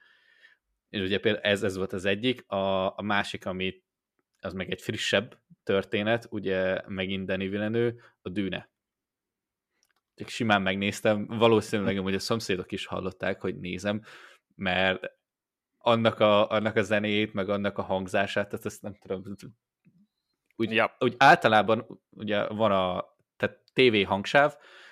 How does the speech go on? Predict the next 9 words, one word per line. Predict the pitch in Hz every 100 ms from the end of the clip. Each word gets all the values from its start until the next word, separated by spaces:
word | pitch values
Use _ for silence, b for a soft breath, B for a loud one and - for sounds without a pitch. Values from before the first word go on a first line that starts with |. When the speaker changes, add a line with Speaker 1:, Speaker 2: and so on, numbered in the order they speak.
| B _
Speaker 1:
ez | -
körülbelül | - 165 123 113 104
egy | 98 107
olyan, | 104 101 98 - _
tehát | 104 -
százig | - 107 95 95 92
megy, | 107 143 b b b b
egy | - 110
olyan | 117 113 110 110